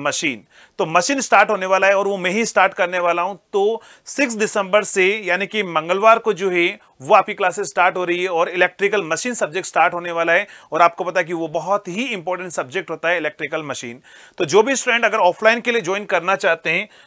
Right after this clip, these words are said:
तो उनको अगर मैं अपना एड्रेस की बात करूं तो अपना जो हमारी जो टीम है, पहले अपन टीम की बात कर लेते हैं।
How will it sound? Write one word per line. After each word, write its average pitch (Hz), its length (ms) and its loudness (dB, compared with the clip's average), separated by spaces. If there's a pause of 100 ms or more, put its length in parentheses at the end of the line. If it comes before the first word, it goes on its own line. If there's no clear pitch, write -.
(120)
तो 202 60 4
उनको 214 280 6
अगर 202 300 0
मैं 208 120 4
अपना 202 300 0
एड्रेस 185 300 0
की 220 120 -6
बात 180 260 2
करूं 190 280 0
तो 208 220 -2
अपना 202 320 -4
जो 190 100 -8
हमारी 190 220 0
जो 208 100 -4
टीम 214 300 -2
है, 196 100 0
पहले 196 240 2
अपन 196 140 -6
टीम 196 200 -6
की 196 140 -6
बात 180 220 2
कर 180 120 0
लेते 165 200 -2
हैं। 214 120 -4